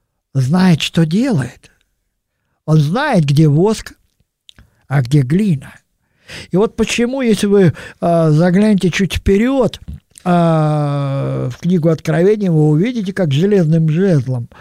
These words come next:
будут разбиваться глиняные сосуды язычников. И Бог, здесь, а, такое используется слово апостолом Павлом керамус, от этого произошло слово «керамика», да?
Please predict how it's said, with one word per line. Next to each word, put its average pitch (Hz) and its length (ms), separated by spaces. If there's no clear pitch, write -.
будут 135 500
разбиваться 135 760
глиняные 131 560
сосуды 135 480
язычников. 135 640
И 226 120
Бог, 262 640
здесь, 185 640
а, 160 720
такое 165 340
используется 151 560
слово 208 400
апостолом 165 460
Павлом 151 300
керамус, 185 760
от 175 140
этого 165 200
произошло 156 440
слово 156 300
«керамика», 143 600
да? 196 240